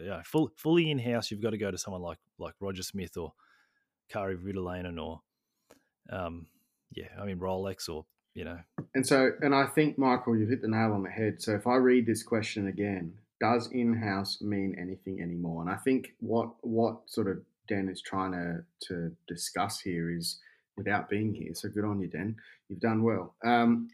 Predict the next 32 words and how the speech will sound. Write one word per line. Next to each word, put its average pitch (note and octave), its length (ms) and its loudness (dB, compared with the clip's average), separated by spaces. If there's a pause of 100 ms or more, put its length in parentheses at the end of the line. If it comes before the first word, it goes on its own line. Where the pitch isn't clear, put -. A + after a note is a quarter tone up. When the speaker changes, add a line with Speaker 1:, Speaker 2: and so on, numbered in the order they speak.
(120)
Speaker 2:
<laughs> - 180 -10
is, A#2 520 2
uh, A#2+ 320 6
you C3 100 4
know, G#2+ 220 4 (540)
where, B2 720 8
where C3 260 6
do C#3 80 8
we B2+ 120 6
draw A2+ 260 6
the G#2+ 80 2
line G#2 400 2
of, E2+ 140 -10 (160)
you A2 80 -2
know, F2 100 -2
someone C3 380 2
says, G#2+ 320 2
if A2 100 -4
a, A#2+ 60 2
a A#2 160 0
brand A#2 400 4
comes G#2+ 180 2
out G#2 220 0
and F#2+ 160 -8
claims F#2+ 560 -4
an F#2 80 -4
in-house F#2+ 460 -2
movement. F#2 220 -2
Now, G2 200 4
I B2+ 80 6
have A2 160 0
a, F#2+ 180 -4